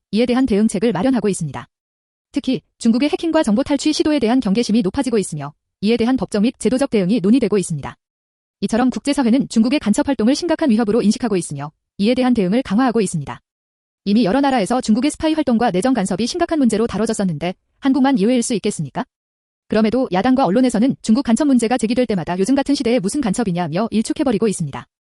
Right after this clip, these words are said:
윤석열 대통령께서 담화문에서 중요하게 지적하셨듯이 현재 대한민국은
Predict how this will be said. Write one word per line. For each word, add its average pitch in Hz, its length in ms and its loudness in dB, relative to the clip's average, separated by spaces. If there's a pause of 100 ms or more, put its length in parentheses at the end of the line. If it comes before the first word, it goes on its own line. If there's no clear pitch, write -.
(320)
윤석열 262 320 2
대통령께서 233 560 2
담화문에서 220 500 0
중요하게 240 400 2
지적하셨듯이 240 680 -4 (180)
현재 302 180 0
대한민국은 226 540 2